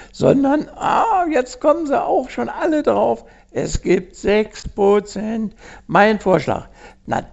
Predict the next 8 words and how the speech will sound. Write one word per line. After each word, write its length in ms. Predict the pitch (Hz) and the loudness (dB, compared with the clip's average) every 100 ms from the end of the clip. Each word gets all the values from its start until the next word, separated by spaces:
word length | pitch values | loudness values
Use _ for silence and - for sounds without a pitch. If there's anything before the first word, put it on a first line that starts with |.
| - | -4
das 240 | 214 - | 0 2
ist 280 | - 165 - | 0 -2 0
doch 180 | 156 - | -2 -2
genial. 540 | 151 143 131 110 107 - - - | -4 -2 -4 -4 -6 -10 -18 -6
Also 180 | - 143 | -4 -2
jetzt 380 | 196 - - | -2 -2 -2
wissen 320 | - 247 247 240 | -2 -4 -4 -2
Sie, 260 | 269 269 | -2 -4